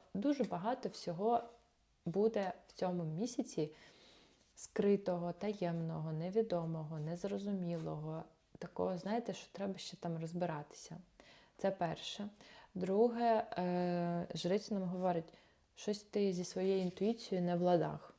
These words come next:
Щось ти себе не чуєш, що-, щось ти себе не відчуваєш, працюй над цим. Це тобі потрібно для того, щоб по, е, колісничому рухатися далі, розвиватися.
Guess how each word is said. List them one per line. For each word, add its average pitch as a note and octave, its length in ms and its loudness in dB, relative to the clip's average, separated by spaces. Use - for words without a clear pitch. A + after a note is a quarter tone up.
Щось - 220 -6
ти - 120 -10
себе F3 260 -2
не E3+ 140 0
чуєш, B3+ 520 -2
що-, G3 240 0
щось G3 280 -2
ти G3 120 0
себе E3+ 520 -2
не E3 140 -2
відчуваєш, G3+ 760 -2
працюй - 440 -4
над G3 220 -2
цим. D#3+ 200 -14
Це G#3+ 140 4
тобі F#3+ 240 0
потрібно G#3 540 2
для E3 200 -2
того, F#3+ 360 0
щоб E3+ 500 -4
по, F3+ 360 2
е, E3+ 40 -6
колісничому E3+ 1040 0
рухатися E3+ 600 -6
далі, D#3 580 0
розвиватися. E3 960 -4